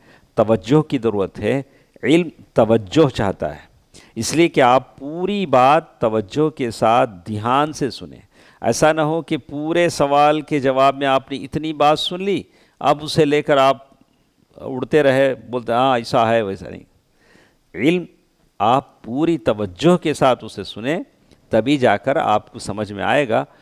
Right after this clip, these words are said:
इंशाअल्लाह कल के दर्स में इसको बड़ी तफसील के साथ लेते हैं। कोशिश करें ज़रा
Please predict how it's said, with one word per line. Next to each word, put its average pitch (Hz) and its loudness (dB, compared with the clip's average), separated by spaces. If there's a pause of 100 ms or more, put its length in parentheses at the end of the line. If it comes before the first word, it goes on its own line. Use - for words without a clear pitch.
(200)
इंशाअल्लाह 120 -2 (120)
कल 131 -4
के 127 -6
दर्स 107 -6
में 117 -10 (200)
इसको 110 -14
बड़ी 104 -4
तफसील 117 -6
के 107 -10
साथ 92 -2
लेते 95 -4
हैं। 113 -4 (480)
कोशिश 117 0
करें 143 2 (340)
ज़रा 92 0